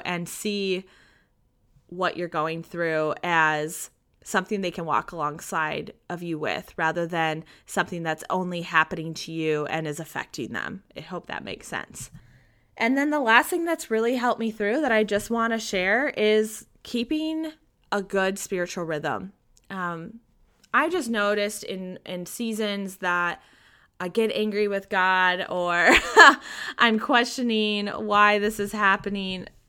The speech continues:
again, that I need to really just stick with my spiritual rhythms. And for me, that is, like, getting in the Bible. And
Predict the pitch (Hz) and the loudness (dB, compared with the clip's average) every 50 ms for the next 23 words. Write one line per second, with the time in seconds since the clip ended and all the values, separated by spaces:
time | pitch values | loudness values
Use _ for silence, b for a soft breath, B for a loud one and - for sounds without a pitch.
0 | _ _ - 196 190 190 190 202 190 180 175 175 175 170 170 175 196 - B B | _ _ 0 2 2 2 2 0 0 0 2 0 0 -2 -4 -6 -10 -12 B B
1 | B B B B B B B B B - - - 185 208 196 190 190 185 180 - | B B B B B B B B B -20 -16 -6 0 2 4 6 6 6 4 2
2 | - 185 190 185 185 190 185 - 214 185 185 185 180 190 196 190 202 196 - - | 0 -2 -2 -2 -4 -6 -4 -4 -4 -4 -2 -2 -2 -2 -2 -4 -6 -8 -8 -6
3 | - 170 175 - - 190 175 180 175 - - 175 170 165 - - 165 147 143 - | -6 -6 -6 -6 -6 -6 -4 -6 -6 -8 -10 -10 -10 -10 -6 -4 -4 -4 -4 -4
4 | 165 175 190 185 - - - 175 - - - 180 175 170 - B B B B B | -6 -6 -4 -4 -6 -6 -6 -12 -12 -12 -10 -10 -10 -10 -12 B B B B B
5 | B - - 208 208 214 220 226 220 226 208 208 214 214 208 202 202 208 214 202 | B -6 -2 -2 0 2 0 2 2 2 4 4 4 4 2 2 0 -2 -4 -4
6 | 196 - 180 - _ _ - 180 175 185 196 214 214 220 208 190 175 180 180 190 | -4 -8 -12 -18 _ _ -8 -6 -4 -4 -4 -4 -4 -4 -4 -2 0 0 0 0
7 | 190 196 185 175 165 160 180 208 - - - 185 185 180 180 180 175 180 175 | 0 0 0 2 0 0 -2 -4 -10 -12 -10 -6 -4 -2 -2 -2 -2 -4 -8